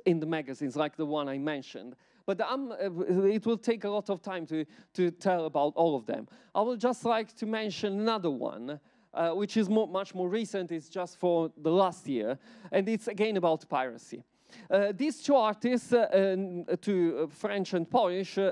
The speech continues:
Nicolas Maigret and Maria Rozowska, uh, they published this book, The Pirate Book. Uh, they published it on their own.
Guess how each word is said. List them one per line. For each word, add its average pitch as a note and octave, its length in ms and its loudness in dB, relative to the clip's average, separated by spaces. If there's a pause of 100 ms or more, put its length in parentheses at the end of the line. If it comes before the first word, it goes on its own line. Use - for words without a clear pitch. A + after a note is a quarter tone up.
(160)
Nicolas F3+ 360 2
Maigret E3+ 460 0
and D#3+ 160 -2
Maria E3 400 2 (300)
Rozowska, D#3+ 680 -2 (420)
uh, D#3+ 420 4 (100)
they C#4+ 280 0 (220)
published A#3+ 560 0 (380)
this B3+ 280 4
book, - 340 4
The G#3 120 4
Pirate A3 560 -2
Book. B2 340 -2 (920)
Uh, C3+ 380 -2
they F3 160 0
published F#3 400 -4
it F#3+ 160 -6
on F3+ 160 2
their D#3+ 220 4
own. D3+ 340 2